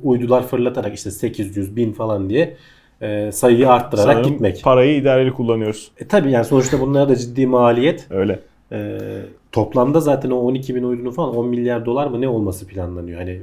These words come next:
Speaker 1: bütçenin, e, çok büyük bir rakam.
Speaker 2: Şimdi bu haber önemli bir haber. Çünkü sadece tek firma değil, e, atılan adım itibariyle bizim, e, çevre kirliliğinde yepyeni bir boyut kazanıyor olmamız da, e, söz konusu. Uzayı, e, kendimizin de çıkamayacağı şekilde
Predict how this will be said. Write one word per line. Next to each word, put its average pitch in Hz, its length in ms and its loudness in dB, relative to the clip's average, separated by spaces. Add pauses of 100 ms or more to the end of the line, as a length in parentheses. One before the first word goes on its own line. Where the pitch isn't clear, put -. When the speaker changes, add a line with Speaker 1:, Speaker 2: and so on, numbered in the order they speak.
Speaker 1:
bütçenin, 92 600 -8 (360)
e, 98 180 -14
çok - 260 -6
büyük 107 220 0
bir 95 40 -6
rakam. 90 240 -8
Speaker 2:
Şimdi 117 320 -6
bu 123 120 -2
haber 127 240 0
önemli 120 380 -2
bir 127 60 0
haber. 117 460 -4
Çünkü 139 460 -8 (280)
sadece 131 460 -4
tek 143 180 -6 (140)
firma 131 360 -4
değil, 196 160 -8 (540)
e, 123 160 -2
atılan 139 360 -2
adım 147 240 -2
itibariyle 131 500 -2
bizim, 160 260 -4
e, 117 800 -4
çevre 143 320 0
kirliliğinde 131 380 -4
yepyeni 175 320 -2
bir 180 160 -6
boyut 185 220 2
kazanıyor 156 380 2
olmamız 147 400 0
da, 107 120 2 (220)
e, 107 280 -8
söz - 240 -4
konusu. 101 380 -8 (400)
Uzayı, 147 500 2 (120)
e, 127 220 -2
kendimizin 143 560 -2
de 151 80 -2
çıkamayacağı 131 580 0
şekilde 107 400 -6